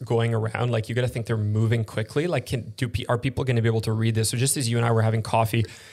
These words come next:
here downtown Vancouver this morning, like, there was a number of contracting vans and trucks going by where literally at their, you know, fifty kilometers an hour, thirty miles an hour,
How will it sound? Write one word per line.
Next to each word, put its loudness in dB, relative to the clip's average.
here 2
downtown 2
Vancouver 2
this 2
morning, 4
like, 2
there -2
was 2
a 2
number 2
of -2
contracting -2
vans 0
and 0
trucks 0
going 2
by 0
where 2
literally 2
at 0
their, 4
you 0
know, 4
fifty 0
kilometers 4
an 2
hour, 4
thirty 2
miles 4
an 2
hour, 2